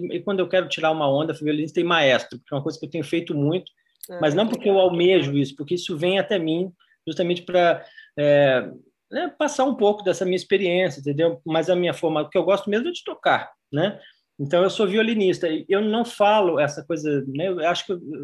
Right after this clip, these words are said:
Speaker 1: pegando o que você quer falar, tipo, eu toco violino barroco, nem pra colegas músicos,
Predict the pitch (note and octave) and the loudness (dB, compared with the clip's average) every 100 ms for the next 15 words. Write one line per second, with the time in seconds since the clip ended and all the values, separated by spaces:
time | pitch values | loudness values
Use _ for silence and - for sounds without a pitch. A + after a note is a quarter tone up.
0 | D3 C#3+ _ _ F3+ E3+ E3+ - E3+ D3 | -14 -18 _ _ -4 -2 -4 -8 -8 -6
1 | D#3 C#3+ C#3+ D3+ F3 F3 E3 D#3+ D#3 D3+ | -4 -6 -6 -6 -4 -4 -4 -2 -2 0
2 | C#3 A#2 A#2+ - _ _ _ _ _ _ | -2 0 -2 -4 _ _ _ _ _ _
3 | D#3+ F3+ C#4+ D4 C4+ A3 - F#3+ G3+ A3 | 0 2 4 4 2 2 2 4 4 2
4 | F3+ F3+ G3+ D#3+ - B2 - - - | 2 2 2 0 -6 -12 -18 -20 -20